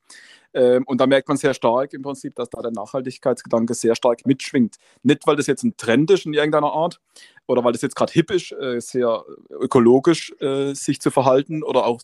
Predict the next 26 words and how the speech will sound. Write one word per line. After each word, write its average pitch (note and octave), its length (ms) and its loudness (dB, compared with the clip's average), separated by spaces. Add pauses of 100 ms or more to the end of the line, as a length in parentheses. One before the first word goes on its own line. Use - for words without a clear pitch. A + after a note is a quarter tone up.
(120)
zu - 200 -8
arbeiten, C#3+ 520 -6 (480)
sondern C#3+ 600 2
weil B2+ 200 0
schon D3 180 0
die D3+ 80 -6
Überzeugung C#3+ 480 0
da C3+ 180 -4
ist. B2 280 -12
Weil A#2 160 -8
wer B2 100 -2
ein B2 140 -2
Haus C#3 260 0
baut D#3+ 540 -6
mit B2+ 260 -20 (140)
diesem C3 240 -10
Massivholzsystem C#3+ 880 -4
oder A#2 100 -4
mit G#2 180 -10
Holz G#2+ 240 -6
allgemein, G#2+ 560 -4 (480)
da A#2+ 120 4
gehört A#2+ 300 4
schon C#3 180 0
Überzeugung C3+ 560 2
dazu. D#3 440 0